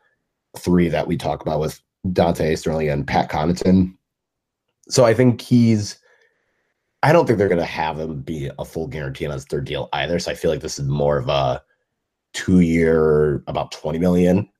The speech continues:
a year, dollar, which that's why I gave it in the B range, is because of that third year partial guarantee. If it was fully guaranteed, it'd probably, I'd drop it down to C minus, but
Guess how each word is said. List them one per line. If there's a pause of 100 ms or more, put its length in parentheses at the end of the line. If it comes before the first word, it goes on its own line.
(120)
a
year, (200)
dollar,
which
that's
why
I
gave
it (160)
in
the
B
range,
is
because
of
that
third
year (420)
partial
guarantee.
If
it
was
fully
guaranteed,
it'd
probably, (340)
I'd
drop
it
down
to
C
minus, (180)
but